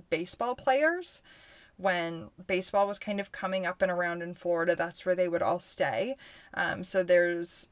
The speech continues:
rumors that certain ghosty baseball players have been walking the grounds. Um, also army men, since it was where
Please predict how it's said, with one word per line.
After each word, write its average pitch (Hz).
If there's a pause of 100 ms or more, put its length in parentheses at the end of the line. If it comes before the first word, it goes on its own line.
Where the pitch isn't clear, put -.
rumors 185
that -
certain - (300)
ghosty 175 (420)
baseball 185
players 196
have 202
been 202
walking 202
the 202
grounds. 214 (400)
Um, 160 (320)
also 185
army 185
men, 196
since 175
it 185
was 175
where 165